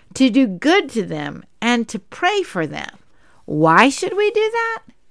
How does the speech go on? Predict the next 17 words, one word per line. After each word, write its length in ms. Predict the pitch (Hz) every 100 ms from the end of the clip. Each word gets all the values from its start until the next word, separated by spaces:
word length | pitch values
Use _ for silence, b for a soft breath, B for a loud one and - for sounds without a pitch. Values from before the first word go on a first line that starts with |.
| _ _ _ _ _
So 260 | - - 233
that 220 | 208 -
we 300 | 208 262 311
may 200 | 269 226
be 180 | 180 170
children 600 | - - 285 285 285 269 -
of 160 | 170
your 140 | 165 156
Father 540 | - 185 208 208 202
in 260 | - 165 160
heaven, 640 | - 202 185 131 - - _ _ _ _ _ _
so 260 | - 254
that 220 | 226 190 -
we 260 | 262 302
may 200 | 269 233
be 180 | 180 165
perfect 800 | - - - 254 - 107 -